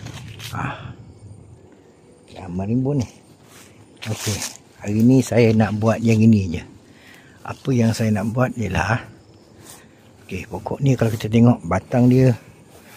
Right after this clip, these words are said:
pada saya lah dah cukup matang lah. Besar sangat dah ni batang dia. Di bawah tu dah boleh.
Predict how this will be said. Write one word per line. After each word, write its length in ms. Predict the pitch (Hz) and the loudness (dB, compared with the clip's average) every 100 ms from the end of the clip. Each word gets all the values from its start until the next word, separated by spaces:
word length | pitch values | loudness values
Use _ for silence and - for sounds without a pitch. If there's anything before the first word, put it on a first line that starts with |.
| - - - - _ - | -20 -20 -20 -20 _ -8
pada 160 | 85 87 | -6 -4
saya 320 | - 98 98 | -2 0 2
lah 160 | 113 | 2
dah 160 | 110 101 | 2 0
cukup 160 | - - | -2 -2
matang 400 | 98 - 95 98 | -2 0 0 0
lah. 240 | - - - - - - - - | -4 -10 -20 -20 -20 -16 -14 -12
Besar 320 | 92 - 127 104 | -2 0 2 4
sangat 160 | 113 | 2
dah 160 | 117 113 | 2 0
ni 80 | 104 - - | 0 -8 -18
batang 240 | 104 110 | -6 -2
dia. 160 | 110 - _ _ - - _ _ | -2 -4 _ _ -20 -20 _ _
Di 80 | 120 | -4
bawah 240 | 117 98 110 | -2 0 2
tu 120 | 120 - _ - - - - - | 2 -2 _ -20 -20 -20 -20 -4
dah 80 | 110 | 0
boleh. 480 | 107 110 - - | 2 2 -2 -10